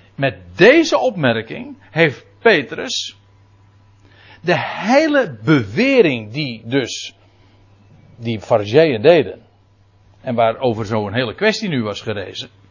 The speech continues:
heeft hij het helemaal juist omgekeerd. Dat is heel veelzeggend.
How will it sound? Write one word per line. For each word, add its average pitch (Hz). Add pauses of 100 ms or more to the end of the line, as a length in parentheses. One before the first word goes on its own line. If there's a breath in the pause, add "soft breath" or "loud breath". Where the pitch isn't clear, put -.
(520 soft breath)
heeft 202
hij 151
het 104
helemaal 240
juist 156
omgekeerd. 208 (1500 loud breath)
Dat -
is -
heel 120
veelzeggend. -